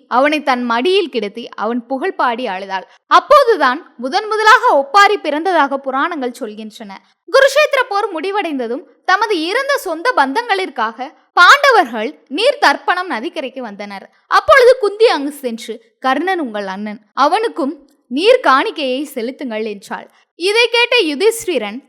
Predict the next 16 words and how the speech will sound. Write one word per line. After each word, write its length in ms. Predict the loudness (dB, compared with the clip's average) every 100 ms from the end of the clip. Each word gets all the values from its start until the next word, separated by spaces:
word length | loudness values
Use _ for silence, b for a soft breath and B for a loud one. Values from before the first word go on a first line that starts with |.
| _
பெரும் 320 | 0 2 2 -4
துயருற்றான். 680 | -6 -4 -4 -8 -12 -16 -16 _ -8
அபிமன்யு, 600 | -6 -4 -4 -6 -8 -12 -18 _ _
திரௌபதியின் 640 | 2 4 4 2 -2 -4 -4
மகன்கள் 540 | -4 -4 -6 -6 -8 -10 b
ஆகியோரின் 640 | -2 -2 -2 -6 -6 -6
இறப்பும் 420 | -8 -10 -12 -14 -16 _ _ _
பாஞ்சாலர்கள் 800 | 2 4 4 4 6 4 0 -6
மற்றும் 400 | -4 -6 -6 -10 -10 b b
குருக்களின் 600 | -8 -6 -2 -2 -2 -2 -2
அழிவும் 340 | -2 -6 -4
ஏற்படுத்திய 540 | -4 -2 -4 -6 -10 -10
துயரங்களை 580 | -4 -2 -2 -2 -4 -4
விட 140 | -8 -12 b b
கர்ணன் 440 | -4 -2 -2 -4 -4
இறந்ததற்காக 720 | -4 -4 -6 -8 -6 -8 -8